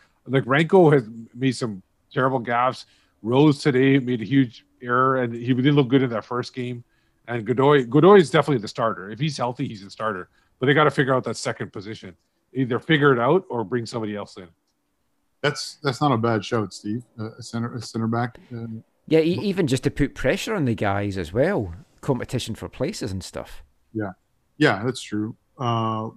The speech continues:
Speaker 2: we don't know what kind of room they're dealing with. I mean, obviously they have infinite amount of room on the D P side to do, to work with.
Speaker 3: Yeah.
Speaker 2: But in the, in terms of, uh,
Speaker 3: I, I think, like, Glass City worked out that they should have over two million in gam or something from,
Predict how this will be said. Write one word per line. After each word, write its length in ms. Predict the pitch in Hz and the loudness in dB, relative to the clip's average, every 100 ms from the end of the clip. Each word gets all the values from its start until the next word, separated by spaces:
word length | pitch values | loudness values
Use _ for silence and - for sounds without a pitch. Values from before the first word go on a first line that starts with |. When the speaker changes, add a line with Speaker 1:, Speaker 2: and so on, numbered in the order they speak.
| _ | _
Speaker 2:
we 360 | 160 165 131 160 | -8 -6 2 4
don't 140 | 151 | 4
know 100 | 131 | 4
what 180 | 120 113 | 2 0
kind 180 | 127 110 | -2 -2
of 80 | 104 | 0
room 180 | 120 127 | -2 0
they're 120 | 120 | -2
dealing 300 | 120 131 127 | -2 -2 -4
with. 160 | 131 - | -6 -6
I 60 | 117 | -4
mean, 120 | 110 | -2
obviously 400 | 113 117 113 113 | -2 -2 -2 -2
they 100 | 110 | 0
have 240 | 110 101 - | 0 -2 -4
infinite 500 | 131 113 120 113 113 - _ _ _ - | -4 -2 0 0 -2 -8 _ _ _ -4
amount 200 | 117 113 | -2 0
of 120 | 104 | 0
room 180 | 110 113 | 0 0
on 100 | 104 | 0
the 100 | 101 | -4
D 200 | 98 113 | -4 -6
P 220 | 113 127 | -4 -8
side 340 | - 151 147 120 | -6 -6 -6 -6
to 80 | 120 | -4
do, 220 | 135 131 | -4 -4
to 120 | 120 | -4
work 160 | 127 123 | -4 -2
with. 140 | 135 | -4
Speaker 3:
Yeah. 160 | 104 110 | -2 -2
Speaker 2:
But 180 | 123 117 - | -4 -12 -16
in 140 | 147 | -10
the, 80 | 117 | -10
in 180 | 113 - - | -10 -6 0
terms 240 | 139 120 | 0 0
of, 220 | 123 104 | -4 -6
uh, 160 | 110 104 | -6 -4
Speaker 3:
I, 100 | 135 - 165 | -4 -2 -2
I 80 | - | 0
think, 720 | - 226 240 - - - - 110 | 2 0 0 -12 -16 -18 -16 -12
like, 160 | 143 | -10
Glass 300 | 127 117 151 | -6 -4 -4
City 260 | - 143 131 | -4 -4 -4
worked 380 | 101 110 117 117 | -4 -4 -4 -6
out 100 | 117 | -6
that 80 | 104 | -8
they 60 | |
should 180 | 92 123 | -8 -6
have 160 | 104 98 | -4 -6
over 180 | 95 95 | -8 -10
two 300 | - 120 107 _ - | -6 -6 -6 _ -14
million 480 | 107 104 117 113 101 | -6 -4 -2 -2 -4
in 160 | 95 | -6
gam 360 | 80 98 131 156 | -6 -4 -4 -4
or 100 | 104 | -6
something 480 | - 85 - 85 78 | -8 -14 -14 -16 -14
from, 500 | - 101 95 87 | -10 -8 -8 -12